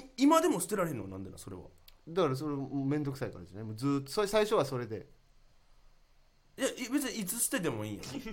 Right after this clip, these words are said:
Speaker 2: <laughs> まあ、捨ててもいいけど、まあ、めんどくさいなっていう。
Speaker 1: それめんどくさいはまた違うんじゃん。捨て、別に捨ててもいいと思えるもんやったら、それは捨てれるってことやから、なんか捨てられへんものなんじゃん。
Speaker 2: だから手帳はそう言ったよ。で、その当時ね、
Speaker 1: あ。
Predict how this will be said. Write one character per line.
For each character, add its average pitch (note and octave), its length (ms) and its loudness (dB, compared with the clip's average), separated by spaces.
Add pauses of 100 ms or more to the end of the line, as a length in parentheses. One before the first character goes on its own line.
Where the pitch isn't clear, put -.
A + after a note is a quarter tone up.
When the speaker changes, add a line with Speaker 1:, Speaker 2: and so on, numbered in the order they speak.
(120)
Speaker 2:
<laughs> - 320 -18
ま E3 60 -2
あ、 - 20 -6
捨 E3 80 -8
て A#3 140 -4
て F3 100 0
も C3 120 0
い C#3+ 80 0
い D3+ 40 -4
け C3+ 140 -2
ど、 A2 160 -4
ま A2+ 280 -2
あ、 - 20 -10
め B2 140 -2
ん C3 60 2
ど C3+ 80 -2
く B2+ 80 -10
さ A#2+ 120 -4
い F#2+ 80 -6
な F2 100 -10
っ F2 40 -14
て - 200 -16
い E2 80 -14
う。 - 60 -16 (560)
Speaker 1:
そ F#4 100 -8
れ A3+ 80 0
め C#4 100 2
ん A4 80 -4
ど A4 100 0
く A4 60 -6
さ G#3+ 100 -2
い - 20 -2
は C3 60 -2
ま B2 100 -2
た A#2 60 -6
違 C3+ 200 -6
う C3 80 -2
ん G2 40 -6
じ F2+ 60 -12
ゃ - 0 -
ん。 - 20 -12
捨 - 140 -6
て、 F#4 280 -4
別 C#4 200 -2
に D4+ 60 0
捨 G#4 160 0
て - 60 2
て A3 80 0
も D#3 140 0
い F#3+ 80 0
い F3+ 80 -8
と D#3 80 0
思 C#3 180 0
え - 20 2
る C#3+ 80 0
も D3 120 0
ん - 20 0
や A2 60 -2
っ G#2+ 40 -6
た - 140 -4
ら、 D#3+ 260 2 (480)
そ F#3 160 -6
れ F3 60 4
は D3 260 2 (160)
捨 - 120 -10
て G3+ 100 0
れ F3+ 80 2
る F3 60 -4
っ F3 60 -8
て A#2+ 80 -8
こ G2 100 -10
と F2 80 -16
や E2+ 60 -14
か - 120 -14
ら、 G#2+ 120 -4 (400)
な B3 140 2
ん C#4+ 100 -4
か G3+ 140 -2
捨 - 80 -2
て G#3+ 60 0
ら F3 100 0
れ C3 80 -6
へ B2+ 60 -10
ん G#2 180 -8
も A2+ 160 -6
の G2+ 100 -6
な - 180 -16
ん - 120 -18
じ - 100 -18
ゃ - 40 -20
ん。 - 20 -20
Speaker 2:
だ - 380 -20
か D#3+ 60 -2
ら C#3 40 -2
手 D#3+ 140 -2
帳 D#3+ 220 0
は D3+ 80 0
そ C#3 160 -2
う - 20 0
言 B2+ 100 -2
っ - 40 -6
た - 120 -14
よ。 D#2 100 -14 (560)
で、 F#3 80 -2
そ B3 120 4
の C#4+ 80 4
当 C#4 240 4
時 A2+ 120 -2
ね、 C3+ 160 -8
Speaker 1:
あ。 - 60 -18